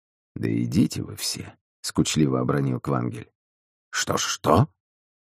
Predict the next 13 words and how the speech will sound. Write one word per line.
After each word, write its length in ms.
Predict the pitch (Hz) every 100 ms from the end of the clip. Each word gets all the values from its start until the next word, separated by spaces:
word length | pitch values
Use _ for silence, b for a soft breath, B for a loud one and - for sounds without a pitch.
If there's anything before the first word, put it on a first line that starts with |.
| _ -
Прокурор 440 | 76 - 80 82
от 120 | 76
возмущения 720 | 73 71 76 - 98 95 87
переминался 680 | 78 85 78 78 80 78 71
с 60 | -
ноги 240 | 80 82
на 160 | 76 69
ногу. 280 | 64 58 _ _ _ _ _ _ _ _
«Господин 560 | - - - 156 - 160
начальник 460 | 139 - - 58
тюрьмы, 280 | - - -
я 180 | - 95
требую». 580 | - 92 117 135 143